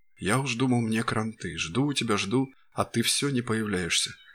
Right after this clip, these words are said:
Замучился время тянуть в байках с доктором.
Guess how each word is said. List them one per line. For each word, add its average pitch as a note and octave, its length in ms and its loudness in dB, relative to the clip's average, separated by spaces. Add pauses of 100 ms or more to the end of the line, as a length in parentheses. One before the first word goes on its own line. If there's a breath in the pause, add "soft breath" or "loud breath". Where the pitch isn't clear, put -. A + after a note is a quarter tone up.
(160)
Замучился B2 640 4
время A#2 320 4
тянуть A2+ 380 0
в A#2 60 -10
байках G#2+ 400 4
с - 60 0
доктором. - 500 -2